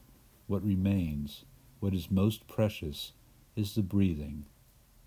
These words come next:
and the holding, and the care, the rock-solid presence of an unalterable love. What matters and what mattered and what will continue to matter is the becoming, the path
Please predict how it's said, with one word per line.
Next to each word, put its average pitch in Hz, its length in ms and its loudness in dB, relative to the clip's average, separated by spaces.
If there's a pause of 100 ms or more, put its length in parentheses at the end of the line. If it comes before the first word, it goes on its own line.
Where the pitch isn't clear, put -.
(220)
and 90 180 0
the 98 80 2
holding, 87 640 -2 (500)
and 101 160 2
the 110 60 4
care, 76 500 -6 (580)
the 92 120 -2
rock-solid 90 840 0
presence 78 580 -4 (300)
of 80 100 -8
an 85 100 0
unalterable 92 920 -2
love. 73 340 -6 (1080)
What 117 140 4
matters 117 480 4
and 104 100 6
what 101 180 2
mattered 95 540 4
and 90 160 2
what 95 160 -2
will 98 140 2
continue 104 580 2
to 73 120 -10
matter 76 460 -6 (420)
is 98 180 -2
the 104 100 0
becoming, 80 680 -2 (560)
the 90 120 -4
path 92 480 -2